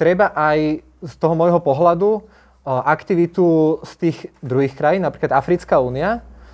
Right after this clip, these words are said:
o, z-, v-, vo východnej Afrike, tak oni sa zjednocujú a bojujú proti tomu, aby bol dovážaný second hand, o, textil k nim. A v celku sa im to darí. Tanzania je jednou z takých najsilnejších krajín,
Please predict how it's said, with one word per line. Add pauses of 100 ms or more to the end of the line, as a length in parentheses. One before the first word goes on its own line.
(260)
o,
z-,
v-,
vo
východnej
Afrike, (880)
tak
oni
sa (240)
zjednocujú
a
bojujú
proti
tomu,
aby
bol
dovážaný
second
hand, (480)
o,
textil
k
nim. (420)
A
v
celku
sa
im
to
darí.
Tanzania
je
jednou
z
takých
najsilnejších
krajín,